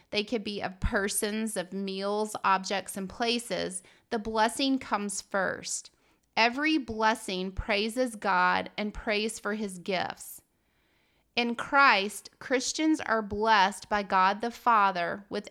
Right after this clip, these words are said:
every spiritual blessing. So I have been blessed three times now to travel to Medjugorje. And it is such a beautiful, beautiful pilgrimage to go on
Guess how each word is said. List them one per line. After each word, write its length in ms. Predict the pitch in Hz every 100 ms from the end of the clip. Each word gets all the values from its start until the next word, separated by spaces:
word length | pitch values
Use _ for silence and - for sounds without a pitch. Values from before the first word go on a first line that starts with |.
| 202
every 280 | 196 220
spiritual 600 | 233 - 196 185 185 202
blessing. 680 | 196 202 202 - - - 185 185 _ - - -
So 240 | - 226 220
I 180 | 233 269
have 160 | 320
been 200 | 240 240
blessed 560 | 220 214 220 233 - - _ _ _ _ _ _
three 280 | 240 233 247
times 460 | 240 220 202 214 196
now 460 | 180 175 170 175 -
to 180 | - 202
travel 680 | - 247 208 202 202 202
to 140 | 190 233
Medjugorje. 920 | 190 185 185 170 165 160 - 50 190 - - - - -
And 300 | 226 202 202
it 140 | - 226
is 200 | 233 -
such 280 | 247 233 -
a 140 | 220 220
beautiful, 1300 | 185 196 208 240 247 247 254 269 254 247 240 233 - - 190
beautiful 1120 | 196 196 208 226 233 240 - 233 214 208 202 -
pilgrimage 1000 | - 226 214 202 190 180 175 170 - -
to 120 | 220
go 340 | 190 190 190
on 480 | 180 170 - 180 180